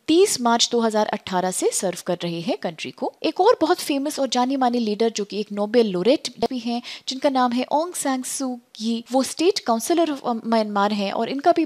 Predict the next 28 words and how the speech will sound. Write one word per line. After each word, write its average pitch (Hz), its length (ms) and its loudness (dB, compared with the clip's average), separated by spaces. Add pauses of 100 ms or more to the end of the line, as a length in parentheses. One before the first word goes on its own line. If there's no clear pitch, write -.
बहुत 254 180 0
ज्यादा 233 240 -2
इंपॉर्टेंट 285 440 -2
कॉन्ट्रीब्यूशन 220 560 -4
रहा 185 220 0
है 185 260 0
to 262 60 0
fight 294 540 6 (100)
for 247 160 6
the 233 140 2
establishment 262 640 0
of 185 200 -4
democracy 247 520 -2 (140)
in 208 100 -10 (180)
Myanmar। - 380 -8 (220)
ये 392 140 10
कहते 392 220 6
हुए 415 200 6 (100)
चलते 233 200 0
हैं 247 120 0
अपने 240 280 -2
अगले 359 220 0
फैक्ट 277 340 -2
की 247 80 -6
तरफ, 214 340 0
which 208 220 2
talks 208 280 0
about 196 340 0